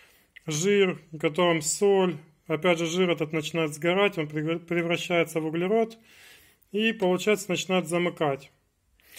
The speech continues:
Если вовремя помыть вот эту вот пластинку слюдяную, то ремонт вообще будет не нужен. Просто достаточно вымыть её в фейре хорошенько.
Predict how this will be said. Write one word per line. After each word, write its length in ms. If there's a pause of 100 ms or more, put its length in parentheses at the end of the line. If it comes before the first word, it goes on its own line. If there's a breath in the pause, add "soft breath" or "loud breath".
(180 loud breath)
Если 280
вовремя 420
помыть 340
вот 160
эту 200
вот 180
пластинку 500
слюдяную, 640 (480 soft breath)
то 300
ремонт 360
вообще 320
будет 320
не 100
нужен. 360
Просто 400
достаточно 500
вымыть 340
её 140
в 60
фейре 280
хорошенько. 760